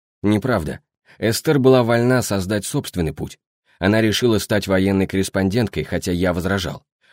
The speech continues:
Она сочла нужным искать причину того, почему люди несчастны, как я не доказывал ей, что это непостижимо. Неужели она хочет, чтобы я стал рельсом, который лежит параллельно другому рельсу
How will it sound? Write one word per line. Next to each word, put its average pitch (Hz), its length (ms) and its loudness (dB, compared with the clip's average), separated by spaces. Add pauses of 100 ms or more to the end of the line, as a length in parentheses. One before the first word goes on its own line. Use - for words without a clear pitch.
Она 107 220 2
сочла 113 400 0
нужным 110 400 2
искать 101 340 -4
причину 101 440 0
того, 98 300 0
почему 98 400 0
люди 98 200 2
несчастны, 92 680 -2 (160)
как 110 240 -2
я 104 80 0
не 107 120 2
доказывал 98 520 0
ей, 95 280 -2
что 90 200 -4
это 90 160 -2
непостижимо. 95 680 -2 (420)
Неужели 117 520 4
она 92 300 4
хочет, 131 400 -2
чтобы 90 300 -2
я 104 160 2
стал 95 260 0
рельсом, 95 420 -2
который 98 400 -2
лежит 107 400 0
параллельно 104 520 0
другому 107 460 0
рельсу 107 460 -2